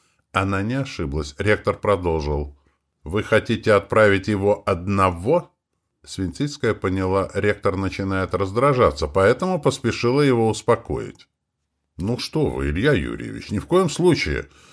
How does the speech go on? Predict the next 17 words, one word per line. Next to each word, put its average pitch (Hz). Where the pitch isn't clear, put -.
Здесь 147
дело 175
вот 147
в -
чём. 67
Мне 120
поручено 120
возглавить 104
делегацию 101
на 139
симпозиуме 117
в 120
Индии, 78
который 85
пройдёт 92
в 120
Дели. 73